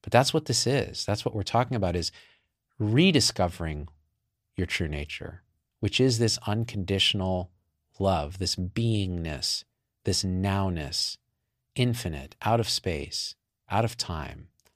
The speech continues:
always and already what you are, but you don't see it. So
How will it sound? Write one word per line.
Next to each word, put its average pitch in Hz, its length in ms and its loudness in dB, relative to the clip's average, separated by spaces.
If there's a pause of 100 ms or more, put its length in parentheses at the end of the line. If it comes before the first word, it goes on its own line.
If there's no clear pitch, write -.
(340)
always 117 320 4
and 95 120 -2
already 85 360 -2
what 80 220 -6
you 90 160 -4
are, 92 400 0 (320)
but 95 120 -6
you 98 80 -2
don't 87 200 -4
see - 260 -2
it. 73 160 -16 (2250)
So 101 300 4